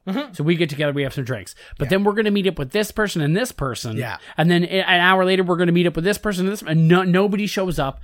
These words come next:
Speaker 1: No.
Speaker 2: The whole thing is a clusterfuck. You don't see anything.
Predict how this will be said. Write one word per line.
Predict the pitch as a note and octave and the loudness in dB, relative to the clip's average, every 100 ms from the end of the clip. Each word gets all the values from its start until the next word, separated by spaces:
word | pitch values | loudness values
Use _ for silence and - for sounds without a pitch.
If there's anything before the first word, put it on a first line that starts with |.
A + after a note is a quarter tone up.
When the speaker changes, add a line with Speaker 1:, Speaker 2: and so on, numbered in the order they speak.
| - | -16
Speaker 1:
No. | G2 E2+ | -12 -4
Speaker 2:
The | D3 | -2
whole | B2 F#3 | 0 0
thing | G#3 G#3 | 0 0
is | F#3 D#3 | -2 -4
a | |
clusterfuck. | - D3 - B2+ C#3+ C3 - | -6 -6 -4 -8 -6 -6 -6
You | B2+ | -2
don't | C#3+ E3+ | -2 -2
see | - F3+ | -2 -2
anything. | D#3+ C#3+ A#2 G#2 F2 | 0 -2 -6 -10 -14